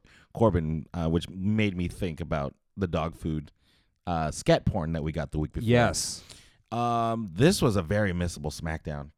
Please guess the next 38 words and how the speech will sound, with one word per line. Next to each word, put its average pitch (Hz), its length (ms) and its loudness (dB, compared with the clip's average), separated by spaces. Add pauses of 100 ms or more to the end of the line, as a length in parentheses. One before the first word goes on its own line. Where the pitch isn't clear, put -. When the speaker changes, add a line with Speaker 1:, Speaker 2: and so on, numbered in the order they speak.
Speaker 1:
This - 320 4 (400)
literally 123 500 8
did 87 160 2
nothing. 92 560 0 (400)
Did 113 100 2
nothing 120 220 4
for 104 100 2
the 78 60 -2
storyline. 127 800 4
Did 110 100 0
nothing 110 220 2
for 98 120 0
the 80 100 0
pay-per-view. 80 560 2 (500)
Um, 92 420 -4
do 90 160 -2
you 123 100 2
remember 143 260 4
any? 110 280 -2
I 139 120 2
just 165 320 2
watched 131 340 0
it 117 200 0
this 131 220 2
morning, 113 360 4
and 95 100 0
I 98 40 2
don't 117 280 4
even 110 140 -2
remember 107 260 2
anything 104 240 0
from 92 140 -12
the 85 40 -6
show. 98 300 -6
Speaker 2:
Same 156 260 4
here, 160 320 10
and 135 240 2
I, 123 420 -2